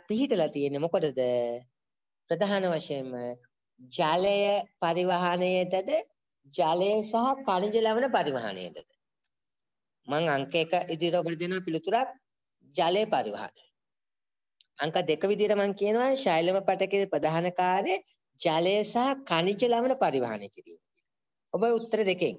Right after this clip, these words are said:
එකද තෝරගන්නේ දෙකද? එකටද කැමති දෙකටද කැමති? පොඩි, අ,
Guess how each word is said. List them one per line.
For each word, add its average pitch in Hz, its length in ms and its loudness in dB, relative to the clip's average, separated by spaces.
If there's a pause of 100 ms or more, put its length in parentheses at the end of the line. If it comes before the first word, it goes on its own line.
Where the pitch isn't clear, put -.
(100)
එකද - 300 0
තෝරගන්නේ 202 440 2
දෙකද? 190 240 0 (140)
එකටද 202 320 0
කැමති 220 260 2
දෙකටද 160 320 0
කැමති? 101 300 -4 (440)
පොඩි, 170 240 2
අ, 151 160 2